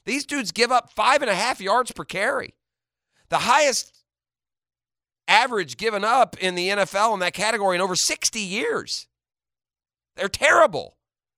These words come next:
So we'll talk about Trevor and we'll talk about Herbert, and we should, and that's fun, and the coaches are too. But Travis Etienne is the sneaky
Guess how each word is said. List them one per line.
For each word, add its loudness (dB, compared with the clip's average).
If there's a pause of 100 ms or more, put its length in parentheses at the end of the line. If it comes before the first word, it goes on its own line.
(280)
So 0
we'll 2
talk 2
about 0
Trevor 2
and -4
we'll -6
talk -2
about -2
Herbert, 2
and -4
we -4
should, 2
and -8
that's -8
fun, 0
and -6
the -12
coaches -2
are 0
too. -2 (380)
But 6
Travis -2
Etienne -2
is -2
the -6
sneaky -4